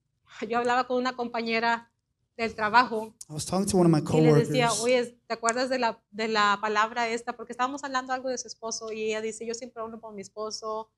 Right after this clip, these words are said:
Speaker 1: oro por misericordia, que a pesar de que como él, ¿verdad? es o se conduce, de que Dios tenga misericordia de él."
Speaker 2: Remember with that conversation we were having about that word mercy?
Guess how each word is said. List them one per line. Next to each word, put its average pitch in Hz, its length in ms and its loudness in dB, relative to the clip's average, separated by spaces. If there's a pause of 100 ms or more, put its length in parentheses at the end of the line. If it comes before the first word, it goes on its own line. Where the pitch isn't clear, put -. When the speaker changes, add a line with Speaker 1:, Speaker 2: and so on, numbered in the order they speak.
(280)
Speaker 1:
oro 220 260 -6
por 220 100 -8
misericordia, 214 760 -6
que 208 80 -16
a 202 60 -14
pesar 208 280 -10
de 214 80 -10
que 202 160 -16
como 202 360 -10
él, 208 440 -4
¿verdad? 202 460 -2
es 214 380 -4
o 202 80 -10
se 202 120 -14
conduce, 220 640 -6 (540)
de 226 160 -8
que 247 180 -2
Dios 233 260 2
tenga 233 240 -2
misericordia 208 720 -6
de 180 200 -6
él." 160 160 -16
Speaker 2:
Remember 180 320 6
with 185 140 6
that 170 120 4
conversation 165 640 2
we 147 60 2
were 156 160 2
having 156 320 0
about 147 220 0
that 147 100 -6
word 147 200 2
mercy? 143 560 -2